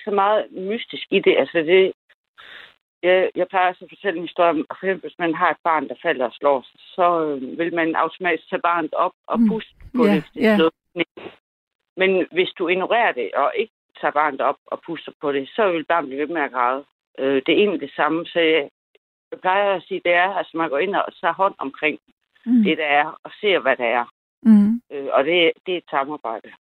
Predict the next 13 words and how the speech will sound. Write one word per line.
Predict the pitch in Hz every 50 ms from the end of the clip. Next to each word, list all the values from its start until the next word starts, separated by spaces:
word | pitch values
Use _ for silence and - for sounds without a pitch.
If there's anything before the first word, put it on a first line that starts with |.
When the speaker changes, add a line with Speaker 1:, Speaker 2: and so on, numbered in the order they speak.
| _ _ _ _ _ _ _ _ - - - - _ -
Speaker 2:
Nu, | 247 254
nu | 226 220 277 302 320
snakkede | 311 - 285 277 277 277 294 285 277
du | 262
om | 262 247 233
det | 254 247
her | 247 247 220 214
med, | 220 226 214 214 220 220
at... | 202 220 - - -
at, | 196 190 - - -
øh, | 170 180 180 165 160 170 170 - 156 - - - - - - - - - - 175
at, | - - _ -
øhm, | 175 175 165 165 160 160 156 156 156 156 156